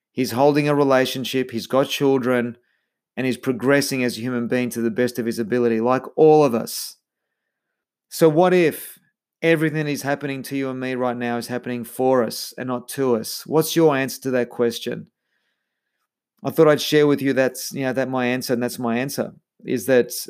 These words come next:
for me, it's stop judging people and be compassionate. Have a curious, compassionate understanding of where people are coming from,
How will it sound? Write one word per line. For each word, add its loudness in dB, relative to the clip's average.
for -8
me, 0
it's -4
stop 0
judging 0
people -2
and -6
be 0
compassionate. -4
Have 0
a 6
curious, 2
compassionate -6
understanding -2
of -2
where 2
people -2
are -2
coming -2
from, -8